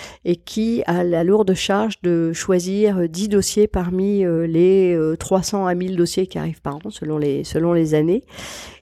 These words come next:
et de les présenter au comité de sélection qui en choisit deux. Ces deux, euh, lauréats, euh, bénéficient d'un livre qui a longtemps été édité par Actes Sud et qui est maintenant édité aux éditions Xavier Barral,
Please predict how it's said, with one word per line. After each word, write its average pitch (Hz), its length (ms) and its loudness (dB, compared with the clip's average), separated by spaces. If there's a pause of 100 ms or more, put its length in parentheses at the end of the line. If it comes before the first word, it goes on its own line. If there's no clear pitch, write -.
(120)
et 175 120 4
de 170 120 2
les 175 120 4
présenter 190 680 2
au 170 360 0
comité 175 380 -2
de - 80 -10
sélection 185 640 -2
qui 180 420 -2
en 151 80 -2
choisit 175 480 0
deux. 160 240 4 (540)
Ces 170 240 0
deux, 165 200 0
euh, 170 840 2
lauréats, 175 840 2
euh, 170 100 -2
bénéficient 170 840 -2
d'un 151 400 2
livre 175 480 2 (680)
qui - 140 0
a 170 80 4
longtemps 170 300 2
été 170 260 2 (200)
édité 165 420 0
par 165 180 0
Actes 170 220 0
Sud 185 300 -2
et 190 40 -2
qui - 160 -10
est - 20 -2
maintenant 170 360 -2
édité 160 340 0
aux 165 100 4
éditions 151 640 -2
Xavier 147 340 2
Barral, 147 480 -4